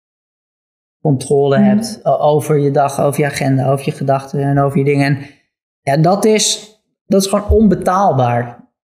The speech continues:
Speaker 1: En als je dat op één dag hebt, ja, dan gebeurt er niet zoveel. Maar als je dat een half jaar hebt, dan is er
Speaker 2: Ja.
Speaker 1: echt, dan is, gebeurt er echt veel. Ja, en wat gebeurt er dan niet als je dat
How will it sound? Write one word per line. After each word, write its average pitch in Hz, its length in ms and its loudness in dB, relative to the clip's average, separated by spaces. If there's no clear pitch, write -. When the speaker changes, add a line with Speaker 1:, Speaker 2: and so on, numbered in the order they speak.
Speaker 1:
En 156 320 0
als 165 160 0
je 175 60 -4
dat 170 120 0
op 165 60 0
één 175 260 2
dag 156 180 0
hebt, 147 180 0
ja, 156 80 2
dan 139 100 -2
gebeurt 185 260 2
er 180 60 -2
niet 139 100 0
zoveel. 143 240 -2
Maar 139 120 2
als 151 140 -2
je 160 80 0
dat 156 260 2
een 151 100 2
half 147 220 2
jaar 165 300 0
hebt, 143 320 -4
dan 160 260 0
is 165 200 0
er 185 80 0
Speaker 2:
Ja. 175 80 0
Speaker 1:
echt, 165 340 -4
dan 165 200 0
is, 170 220 2
gebeurt 160 300 2
er 160 60 0
echt 185 160 -2
veel. 160 100 0
Ja, 147 160 2
en 160 320 0
wat 160 160 0
gebeurt 151 240 0
er 156 60 0
dan 147 100 2
niet 139 120 -2
als 147 100 -2
je - 60 -8
dat 277 100 0